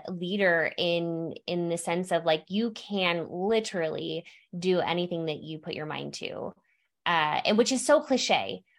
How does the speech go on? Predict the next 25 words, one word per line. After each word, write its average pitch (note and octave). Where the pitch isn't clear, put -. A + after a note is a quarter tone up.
right? F#3+
But G#3
again, F#3+
it, C3
just G3+
based G3+
on F3
what F3+
you, E3+
what F3
you F3+
didn't A3
come D3+
from, D3+
what D#3
you E3+
did F#3+
come D#3+
from, D3
and E3
then D#3+
really, G3
it F#3+
sounds G#3
like F3